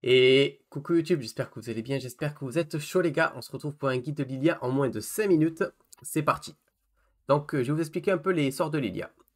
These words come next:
Son passif est très simple. À chaque fois que Lilia va toucher un spell contre un champion, Lilia va appliquer une sorte de poison qui va durer quelques secondes de plus, qui va faire des dégâts en fonction des P V max de l'ennemi, sur tous ses sorts. Ensuite, le Q de Lilia.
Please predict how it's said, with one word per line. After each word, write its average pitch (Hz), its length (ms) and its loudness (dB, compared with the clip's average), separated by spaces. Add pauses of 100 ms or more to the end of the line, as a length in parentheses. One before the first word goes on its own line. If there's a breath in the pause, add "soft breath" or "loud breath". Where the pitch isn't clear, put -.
(120)
Son 185 220 2
passif 175 360 0
est 143 60 -2
très 151 200 -4
simple. 110 280 -6
À - 60 -4
chaque - 180 -6
fois 208 120 -2
que 185 120 -8
Lilia 156 240 2
va 117 140 2
toucher 147 420 -4 (300 soft breath)
un 113 100 -4
spell 147 300 -2
contre 98 240 -6
un 95 60 -2
champion, 170 460 -2 (380)
Lilia 139 260 4
va 151 120 4
appliquer 147 320 0
une 165 100 2
sorte 147 240 -6
de 110 80 -8
poison 147 560 0
qui - 120 -16
va 113 100 2
durer 113 260 -4
quelques 180 300 -2
secondes 127 320 -2
de - 80 -4
plus, 139 480 -8
qui - 200 -10
va 104 60 -6
faire 98 140 -8
des 98 100 -8
dégâts 113 220 -2
en 156 100 -4
fonction - 300 -8
des 107 160 -4
P 214 180 0
V 147 140 0
max - 260 -2
de 117 180 -4
l'ennemi, 123 380 -4 (160)
sur - 220 -10
tous 196 140 -6
ses 175 120 -4
sorts. - 340 -10 (760 loud breath)
Ensuite, 156 580 -4
le 127 140 -2
Q - 240 -10
de 175 80 -2
Lilia. 143 340 -4